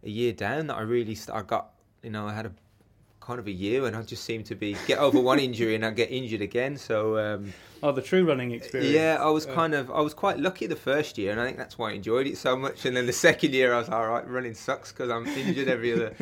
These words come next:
Speaker 2: <laughs>
Speaker 1: every other five minutes." But yeah, touch wood, this year, um, I've, I've been pretty much injury, injury free. Um, it hurt my calf at the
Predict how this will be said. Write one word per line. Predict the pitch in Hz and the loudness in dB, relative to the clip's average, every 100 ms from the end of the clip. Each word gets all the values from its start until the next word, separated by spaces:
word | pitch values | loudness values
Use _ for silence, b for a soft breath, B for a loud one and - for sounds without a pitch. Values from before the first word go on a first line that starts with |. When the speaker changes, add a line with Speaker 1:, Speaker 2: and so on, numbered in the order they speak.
| - | -10
Speaker 2:
<laughs> | - - | -14 -8
Speaker 1:
every | 135 127 | -4 -2
other | 120 | -2
five | 123 123 113 | -2 -2 -2
minutes." | 113 123 127 - | -4 -6 -8 -10
But | - | -4
yeah, | 120 | -4
touch | 117 151 165 139 | -2 -4 -4 -2
wood, | 123 | -2
this | 127 123 - | -2 -4 -4
year, | 117 101 113 - b b _ | -2 -2 -6 -14 b b _
um, | 101 104 98 95 _ _ _ _ - | -12 -10 -10 -14 _ _ _ _ -18
I've, | 107 95 _ | -18 -18 _
I've | 110 98 | -12 -10
been | 110 101 95 _ | -10 -10 -12 _
pretty | - - | -14 -10
much | 107 - 107 | -12 -12 -12
injury, | 104 98 101 98 | -10 -10 -10 -10
injury | 95 107 98 101 95 | -12 -14 -12 -12 -12
free. | - 107 107 107 _ | -8 -8 -8 -12 _
Um, | 101 95 92 90 _ b b b b _ | -12 -10 -12 -16 _ b b b b _
it | 127 - | -20 -10
hurt | 113 110 | -8 -8
my | 107 | -12
calf | - 107 104 - | -8 -8 -8 -10
at | |
the | - | -16